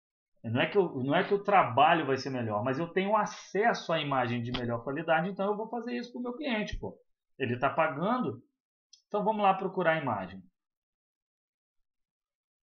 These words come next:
Eu vou segurar aqui um pouquinho pra não ficar muito longo, mas até eu encontrar a imagem, porque essas são as partes que mais demoram, porque a gente já,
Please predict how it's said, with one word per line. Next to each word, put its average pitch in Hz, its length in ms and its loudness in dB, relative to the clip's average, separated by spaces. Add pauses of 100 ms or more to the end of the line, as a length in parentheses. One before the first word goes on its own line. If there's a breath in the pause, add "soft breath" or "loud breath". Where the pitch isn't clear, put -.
(480)
Eu 123 80 -10
vou 160 100 -2
segurar 165 400 0
aqui 151 100 -8
um 139 80 -6
pouquinho 139 320 -6
pra 175 80 -6
não 170 100 -4
ficar 170 160 -6
muito 165 220 -6
longo, 151 300 -4
mas 151 160 -6
até 156 180 -6
eu 175 80 -2
encontrar 170 440 -4
a 143 60 -4
imagem, 95 340 -8
porque 160 360 -6 (580 soft breath)
essas 202 320 2
são 220 120 -4
as 190 100 -4
partes 202 280 0
que - 60 -12
mais 196 220 0
demoram, 185 520 2
porque - 200 -2
a 220 60 4
gente 220 280 -2
já, 240 320 2